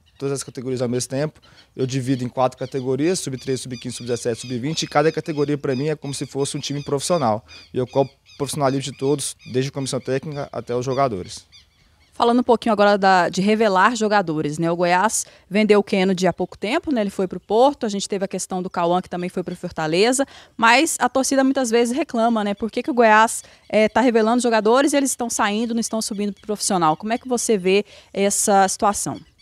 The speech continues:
Speaker 1: É, esses dois casos são casos distintos. O Cauã foi por, por não chegar a um acordo, né, financeiro com ele, com,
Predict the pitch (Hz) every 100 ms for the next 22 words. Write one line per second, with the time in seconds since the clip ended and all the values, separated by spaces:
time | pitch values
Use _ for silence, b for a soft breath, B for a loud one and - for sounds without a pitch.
0 | _ 175 156 156 151 180 - 156 180 151
1 | 143 143 139 - - 175 143 131 143 131
2 | 123 135 147 143 123 107 - 131 131 -
3 | 131 127 117 107 95 - _ _ _ _
4 | - 120 123 127 117 117 113 - 135 160
5 | 139 120 - 113 110 - 131 165 151 -
6 | - 117 113 117 110 - 107